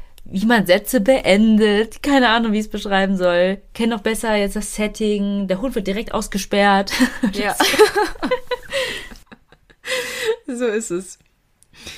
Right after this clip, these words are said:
Speaker 2: Genau. Und die letzte Frage. Wie findet ihr die ganzen Informationen zu den Opfern und der Tat?
Speaker 1: Mm.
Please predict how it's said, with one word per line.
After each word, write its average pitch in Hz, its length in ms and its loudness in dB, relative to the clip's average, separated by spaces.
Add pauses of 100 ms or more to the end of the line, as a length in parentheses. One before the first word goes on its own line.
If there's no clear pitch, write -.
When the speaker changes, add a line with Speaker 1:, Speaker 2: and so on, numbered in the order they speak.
(500)
Speaker 2:
Genau. 190 400 -4
Und 277 640 -4
die 202 500 -8
letzte 170 460 -4
Frage. - 500 -10 (960)
Wie 226 240 -4
findet 233 380 -4
ihr 208 100 -8
die 180 100 -8
ganzen 175 420 -6
Informationen 196 840 -6
zu - 140 -12
den 156 180 -6
Opfern 277 400 -8
und - 460 -12
der 220 180 -6
Tat? - 480 -8 (1080)
Speaker 1:
Mm. 202 460 -2